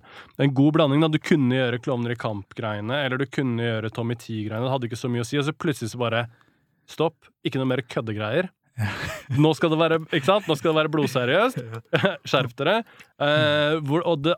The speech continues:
Speaker 1: alt skulle være real, ingenting, ting skulle være sell-out.
Speaker 2: Ja.
Speaker 1: Eh, hva faen som er real, og hva som er sell-out, hvem vet hvem som definerte de reglene, men, eh, dere var jo en av de som virkelig, eh,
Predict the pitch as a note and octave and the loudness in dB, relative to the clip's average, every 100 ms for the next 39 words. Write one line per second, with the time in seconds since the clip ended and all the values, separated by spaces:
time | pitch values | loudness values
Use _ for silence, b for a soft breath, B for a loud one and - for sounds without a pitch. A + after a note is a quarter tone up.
0 | - C#3+ F3+ - E3+ D3+ C3 B2 D3 F3+ | 2 0 0 -2 2 2 2 2 2 2
1 | G3 F3 C#3 B2 B2 C3 C#3 B2 B2+ A#2 | 2 2 2 2 -2 -2 -2 -2 -2 -2
2 | - - E3 F#3 G#3 A3+ - G2 - _ | -2 0 2 4 2 0 -4 -6 -6 _
3 | _ _ _ _ _ - B2+ G2+ G#2 G2 | _ _ _ _ _ -6 0 2 2 -2
4 | B B B - A#2 G#2+ - B2 A2 A2 | B B B -4 0 0 2 2 2 0
5 | A#2+ A#2+ B2 D#3+ E3+ D3 B2+ A#2+ C3 B2 | 0 2 4 4 4 4 2 2 0 0
6 | C3 C3 D3 C#3 C3+ C3 B2 C3 A#2+ C3+ | 0 2 2 2 2 2 2 0 0 -6
7 | A#2+ A#2 B2 B2 C#3 B2+ A#2 C3+ A#2 A#2+ | -4 0 2 2 0 0 0 0 -2 -2
8 | A#2+ A#2 A2 A#2 F3+ F#3 E3+ E3+ E3 D3+ | -2 0 0 0 2 2 2 2 2 0
9 | - _ _ _ _ B2+ B2 - B2+ D3 | -4 _ _ _ _ -14 -14 -12 0 2
10 | B2+ D#3+ C3+ C3 B2+ B2 A#2+ A#2 C#3 B2 | 4 4 4 4 2 2 2 0 2 2
11 | A#2+ A#2 A#2+ A#2+ C3+ C3 A2+ A#2 A#2 A2+ | 2 2 0 0 0 0 0 0 0 0
12 | A2 G#2+ G#2+ G#2+ | 0 -2 -2 -2